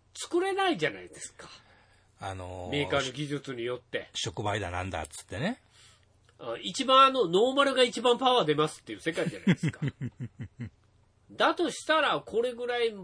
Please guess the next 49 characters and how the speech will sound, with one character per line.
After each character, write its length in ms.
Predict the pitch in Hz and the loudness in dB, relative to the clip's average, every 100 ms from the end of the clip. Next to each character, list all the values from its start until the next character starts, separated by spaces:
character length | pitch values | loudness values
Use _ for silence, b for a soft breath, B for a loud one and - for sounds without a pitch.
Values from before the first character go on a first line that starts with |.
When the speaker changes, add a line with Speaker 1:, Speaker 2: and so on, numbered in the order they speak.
| - | -4
Speaker 1:
パ 240 | 247 262 | 0 2
ー 60 | 254 | 0
ツ 120 | - | -4
変 160 | 254 240 | -2 -2
え 60 | 170 | 0
た 120 | 143 | -2
ら 60 | |
や 200 | 127 151 | 0 0
り 140 | 180 202 | 0 2
が 160 | 208 | 2
い 100 | 208 | 4
あ 60 | 165 | 4
る 140 | 160 180 | 2 -2
っ 20 | |
て 120 | 135 | -6
い 100 | 117 | -6
う 100 | 117 | -4
や 120 | 120 | -6
つ 80 | - | -8
ね。 260 | 95 131 143 | -10 -10 -8
Speaker 2:
う 20 | |
ー 40 | 107 | -6
ん。 1400 | 110 104 101 98 92 87 90 90 92 90 85 80 87 85 _ _ _ _ _ | -4 -4 -6 -6 -6 -8 -8 -8 -8 -8 -10 -12 -14 -18 _ _ _ _ _
Speaker 1:
い 220 | 139 151 | -12 -10
い 40 | 139 | -8
で 140 | 123 | -10
す 100 | 113 | -10
よ、 80 | 104 | -14
こ 220 | - 110 | -12 -10
う 40 | |
い 60 | 110 | -8
う、 360 | 104 101 101 104 _ 131 | -10 -14 -18 -20 _ -14
ね、 420 | 139 147 147 131 - | -10 -8 -10 -12 -16
こ 140 | - | -16
う 40 | 107 | -14
い 180 | 104 98 | -14 -12
う 80 | |
や 140 | 101 113 | -8 -8
り 80 | 107 | -8
が 120 | 113 | -10
い 40 | |
の 120 | 107 98 | -12 -14
あ 40 | |
る 120 | 92 | -16
や 100 | 92 | -18
つ。 240 | - - - | -20 -20 -12
Speaker 2:
ま 180 | 87 80 | -12 -8
あ 40 | |
ね。 180 | 123 | -8